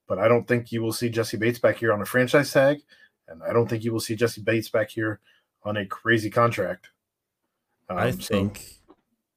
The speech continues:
Speaker 2: I think that Bates is playing cautiously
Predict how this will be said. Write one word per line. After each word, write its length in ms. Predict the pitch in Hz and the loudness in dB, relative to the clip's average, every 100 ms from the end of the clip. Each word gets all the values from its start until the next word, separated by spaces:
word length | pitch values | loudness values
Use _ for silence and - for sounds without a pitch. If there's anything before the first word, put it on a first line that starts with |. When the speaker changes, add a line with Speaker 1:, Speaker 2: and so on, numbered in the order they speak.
| _ _ _ _ _ _ _ _ _ _ _ _ _ | _ _ _ _ _ _ _ _ _ _ _ _ _
Speaker 2:
I 100 | 95 | -2
think 420 | 110 - 87 - - - | -2 0 -2 -2 -16 -6
that 340 | 92 87 85 - _ _ _ _ _ _ _ _ - - - | -4 -2 -4 -8 _ _ _ _ _ _ _ _ -6 -6 -4
Bates 400 | 101 104 104 - - | -2 -2 -4 -10 -10
is 320 | 92 92 92 | -4 -4 -4
playing 580 | - _ 95 90 90 87 - | -10 _ -2 0 0 -4 -8
cautiously 840 | - - - 95 - 87 87 90 | -12 -10 -8 -8 -6 -4 -2 -4